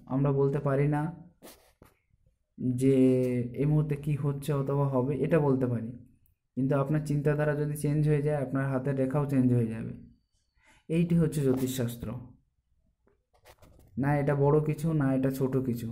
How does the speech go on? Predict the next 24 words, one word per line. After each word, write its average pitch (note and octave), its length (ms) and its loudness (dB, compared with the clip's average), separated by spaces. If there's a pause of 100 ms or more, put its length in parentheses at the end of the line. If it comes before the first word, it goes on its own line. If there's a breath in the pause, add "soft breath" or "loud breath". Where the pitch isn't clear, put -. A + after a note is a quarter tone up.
তবে C3 240 0
কি F3 220 -4
আমাদের C3 300 4
সেগুলো C3+ 340 -2
শিখতে - 360 -6
হয়, F3 240 2
কোন C#3 180 0
রেখা C3 220 4
কোন B2+ 220 -2
দিকে C#3 220 0
গেছে C#3 280 -2
আর E3+ 180 -2
কী C#3+ 140 -4 (120)
প্রভাব C3 300 2 (100)
তার B2+ 220 0
আছে, B2 220 -2 (560 loud breath)
এইটুকুনি। C3 560 0 (1800 soft breath)
কিন্তু C3+ 220 0
সম্পূর্ণ D#3 460 2
বিষয়টা E3 440 0
আপনার C#3 300 0
উপর C#3 160 -2
নির্ভর D3 340 0
করছে। D3 320 -4